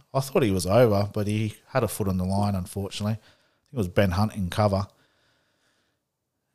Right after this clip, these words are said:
Uh, it was a really good opportunity. Thirty-seventh minute. Yeah, I've got a note here about the Jack de Belin drop tackle on, uh, Ray Stone. Now, if you buy the Sunday Telegraph down here in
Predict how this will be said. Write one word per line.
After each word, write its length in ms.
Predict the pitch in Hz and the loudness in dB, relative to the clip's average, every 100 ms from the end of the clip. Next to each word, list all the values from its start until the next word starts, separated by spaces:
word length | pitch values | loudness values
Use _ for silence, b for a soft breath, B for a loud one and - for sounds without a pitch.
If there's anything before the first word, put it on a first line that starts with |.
| _ 107 | _ -4
Uh, 120 | 101 | -2
it 20 | |
was 140 | 104 | 0
a 20 | 123 | 0
really 140 | 117 | -2
good 140 | 104 101 | 0 -4
opportunity. 680 | 95 98 113 107 110 113 113 B B B | -4 -4 -2 0 0 0 -4 B B B
Thirty-seventh 840 | - 143 139 - 113 107 120 - - _ _ - | -2 2 2 2 0 0 -2 -4 -20 _ _ -20
minute. 540 | 104 101 107 120 - B B B B B _ _ | -10 -2 -2 -2 -10 B B B B B _ _
Yeah, 220 | - 107 110 | -4 2 2
I've 80 | |
got 140 | - 185 | 0 -2
a 40 | |
note 180 | 175 101 | -2 -2
here 180 | 110 104 | -2 -2
about 320 | 98 98 - | 0 -2 -4
the 100 | 98 | -8
Jack 300 | 92 110 - | -2 -2 -2
de 60 | 95 | -8
Belin 400 | 98 104 107 92 | -4 0 0 0
drop 220 | 110 - | -4 -4
tackle 460 | - 107 - 98 | 0 0 0 -4
on, 300 | 95 92 95 | -4 -4 -6
uh, 320 | 95 90 95 104 - | -6 -6 -8 -10 -4
Ray 220 | 107 98 | -2 0
Stone. 500 | - 104 107 98 95 - _ _ _ _ _ _ _ _ _ _ _ _ _ _ _ | -2 2 2 2 -2 -12 _ _ _ _ _ _ _ _ _ _ _ _ _ _ _
Now, 160 | 120 113 | -2 -2
if 100 | 113 | 0
you 80 | 120 | 2
buy 220 | 139 160 | 6 6
the 100 | 127 | 6
Sunday 420 | - 110 104 92 | 2 4 4 2
Telegraph 580 | 92 104 104 101 92 - | 0 0 0 2 0 0
down 240 | 101 98 | 0 0
here 240 | 92 101 95 | 0 0 0
in 180 | 90 | -2